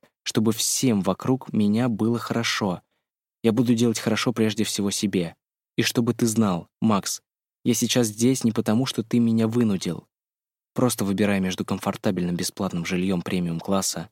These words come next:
и дешевым хостелом, я выбрала то, что будет лучше для меня. Временно, разумеется». Я кивнул.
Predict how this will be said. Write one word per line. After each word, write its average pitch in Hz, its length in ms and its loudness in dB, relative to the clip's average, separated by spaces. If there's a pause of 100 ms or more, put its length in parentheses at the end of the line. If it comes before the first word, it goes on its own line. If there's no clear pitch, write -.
(400)
и 113 100 2
дешевым 101 440 0
хостелом, 98 600 -4 (500)
я 110 140 2
выбрала 117 380 2
то, 120 180 -2
что - 240 -4
будет 110 340 0
лучше 107 260 -2
для 98 140 0
меня. 87 400 -2 (720)
Временно, 95 500 0
разумеется». 85 720 -6 (760)
Я 117 140 4
кивнул. 95 520 -2